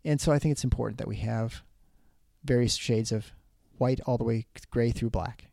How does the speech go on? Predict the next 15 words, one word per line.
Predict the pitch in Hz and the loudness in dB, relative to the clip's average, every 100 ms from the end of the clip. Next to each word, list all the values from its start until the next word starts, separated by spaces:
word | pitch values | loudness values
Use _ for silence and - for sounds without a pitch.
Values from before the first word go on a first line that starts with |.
| - | -4
And | 110 | -2
I | 101 | 0
think | - 135 - - | 0 -2 -4 -8
it's | 123 - | -8 -4
the | 117 | -2
shades | - 117 117 | 2 2 0
of | 110 | -2
gray | 101 101 | 0 0
that | 101 | -2
are | 98 | -2
where | 107 95 95 - - - - _ - | -2 -2 -2 -6 -20 -20 -20 _ 2
most | 135 123 | 2 4
of | 120 | 0
us | 110 | -2
land. | 107 107 110 | -2 -2 -4